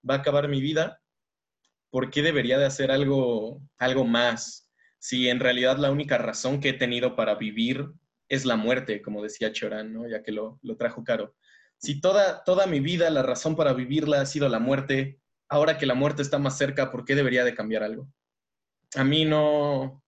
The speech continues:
no me parece lógico y en realidad no disfrutaría hacer algo distinto que lo que, que lo que decía, este, Sharon, lo que me gusta hacer a diario.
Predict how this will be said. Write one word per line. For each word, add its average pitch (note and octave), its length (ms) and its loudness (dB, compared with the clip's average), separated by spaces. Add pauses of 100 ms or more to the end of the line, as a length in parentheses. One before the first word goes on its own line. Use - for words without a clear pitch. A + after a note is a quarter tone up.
(220)
no C#3 120 0
me D3 120 2
parece A#2 420 0
lógico D#3 640 -4 (320)
y B2+ 360 -2
en B2 100 0
realidad C3+ 280 4
no D#3+ 140 0
disfrutaría C#3 540 0
hacer C#3 180 -2
algo C#3 180 0
distinto C#3 380 -4
que B2 100 -8
lo A2+ 120 -6
que, A2+ 340 -8 (500)
que - 80 -4
lo C#3+ 100 0
que C#3+ 100 0
decía, F#3 460 4
este, C#3 280 -4
Sharon, C#3 500 -2
lo C3 160 -2
que C#3 80 -2
me C3 140 2
gusta D#3 260 -4
hacer C3+ 220 0
a A#2 40 2
diario. G2+ 320 -4